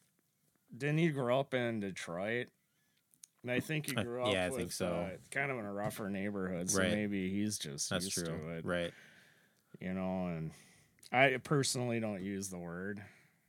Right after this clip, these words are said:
Speaker 1: you know.
Speaker 2: Right.
Speaker 1: It's kinda like, you know, seeing cig-, it's not like seeing cigarette smoking, but I don't smoke. I see it on screen.
Speaker 2: Yeah,
Speaker 1: But
Speaker 2: sometimes,
Speaker 1: that's
Speaker 2: I don't know if it's
Speaker 1: something
Speaker 2: like, it seems like it's not
Speaker 1: I
Speaker 2: even
Speaker 1: don't
Speaker 2: just like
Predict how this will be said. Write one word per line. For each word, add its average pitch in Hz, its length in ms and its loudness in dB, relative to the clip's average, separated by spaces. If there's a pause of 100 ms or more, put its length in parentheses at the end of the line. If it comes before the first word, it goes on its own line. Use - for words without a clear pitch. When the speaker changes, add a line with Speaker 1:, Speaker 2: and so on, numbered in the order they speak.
(380)
Speaker 1:
you 85 140 -12
know. 87 260 -8 (220)
Speaker 2:
Right. 92 280 0 (800)
Speaker 1:
It's 123 120 0
kinda 147 260 10
like, 127 260 4
you 131 100 0
know, 110 80 0
seeing 113 300 -2
cig-, - 380 0 (640)
it's - 120 -16
not 80 180 -10
like 69 160 -12
seeing 90 360 -8
cigarette 85 520 -6
smoking, 78 720 -8
but 71 280 -14 (1080)
I 123 100 6
don't 151 220 4
smoke. 123 420 0
I 117 60 2
see 117 180 -2
it 107 80 -2
on 101 160 -4
screen. 104 720 -4 (160)
Speaker 2:
Yeah, 127 100 10
Speaker 1:
But 127 60 10
Speaker 2:
sometimes, 254 260 8
Speaker 1:
that's - 60 8
Speaker 2:
I 160 60 12
don't 190 140 12
know 208 80 10
if 180 80 8
it's 147 180 10
Speaker 1:
something 120 160 6
Speaker 2:
like, 123 60 0
it 120 80 2
seems 143 240 6
like 113 180 4
it's - 160 -10
not 120 120 4
Speaker 1:
I 120 40 6
Speaker 2:
even 117 120 4
Speaker 1:
don't 117 80 0
Speaker 2:
just - 220 0
like 98 320 2